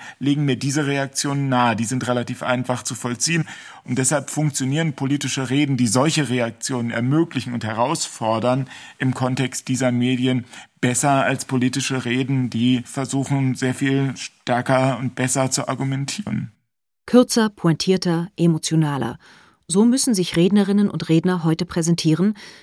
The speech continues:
Speaker 2: wenn sie in den sozialen Medien erfolgreich sein wollen. Die Schattenseite dieser Entwicklung hat U-S-Präsident Donald Trump in den vergangenen vier Jahren täglich vorgeführt.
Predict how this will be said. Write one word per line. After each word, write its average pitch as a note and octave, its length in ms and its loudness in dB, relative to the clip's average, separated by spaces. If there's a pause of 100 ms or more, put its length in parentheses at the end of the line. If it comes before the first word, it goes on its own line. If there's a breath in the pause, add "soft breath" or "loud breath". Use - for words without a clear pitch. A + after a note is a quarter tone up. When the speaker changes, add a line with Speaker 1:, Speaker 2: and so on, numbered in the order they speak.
(160 loud breath)
Speaker 2:
wenn F3 220 4
sie B3+ 160 0
in A#3 80 2
den G#3 160 6
sozialen F3 520 2
Medien E3 340 4
erfolgreich F#3 500 0
sein C3+ 260 -4
wollen. - 300 -8 (840)
Die A3+ 100 4
Schattenseite F#3+ 640 2
dieser E3 260 2
Entwicklung F#3+ 560 2 (340 soft breath)
hat G#3 220 -2
U-S-Präsident G3 880 2
Donald F3+ 300 4
Trump C#3 380 0 (140)
in D3 140 -4
den C3 120 -4
vergangenen D3 540 2
vier E3 240 2
Jahren D#3+ 500 2
täglich E3+ 480 -2
vorgeführt. - 680 -6